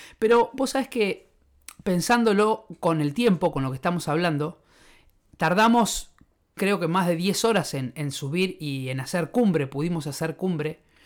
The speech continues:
Y en la cumbre estuvimos ocho minutos.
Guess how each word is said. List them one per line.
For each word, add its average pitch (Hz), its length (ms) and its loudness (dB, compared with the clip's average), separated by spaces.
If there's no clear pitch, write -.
Y 196 120 0
en 202 80 2
la 202 80 2
cumbre 233 300 0
estuvimos 220 600 -2
ocho 151 280 -2
minutos. - 640 -10